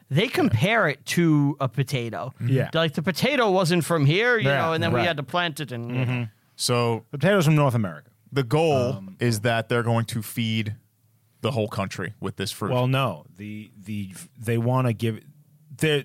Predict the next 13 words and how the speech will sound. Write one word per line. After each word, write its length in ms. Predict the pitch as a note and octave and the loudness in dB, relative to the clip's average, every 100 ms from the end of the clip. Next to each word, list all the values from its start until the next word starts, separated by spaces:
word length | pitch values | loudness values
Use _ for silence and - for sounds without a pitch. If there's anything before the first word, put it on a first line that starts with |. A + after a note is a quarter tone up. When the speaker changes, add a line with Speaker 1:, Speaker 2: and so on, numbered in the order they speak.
| - | -6
Speaker 2:
So 180 | - D3+ | -6 -2
there's 180 | C#3 C#3+ | 0 2
actually, 340 | F#3+ G3 D#3 | 0 -2 -2
like, 220 | C3+ B2 B2 | 0 0 -2
an 80 | |
economic 480 | A#2 A#2+ A#2+ A2+ G#2 | -2 -2 0 -2 -2
crisis 440 | - G#2+ G2+ G2 - | -6 -8 -8 -10 -10
happening 480 | E2+ D#2+ E2+ D#2+ D2 _ _ - | -12 -12 -12 -14 -18 _ _ -14
at 140 | F2 | -10
this 140 | F#2+ | -12
time, 320 | - F#2+ E2 E2+ | -10 -10 -10 -14
historically 600 | G2+ - F#2+ D#2 - D2 | -12 -10 -10 -12 -18 -20
speaking, 420 | - D#2+ D2+ | -18 -18 -18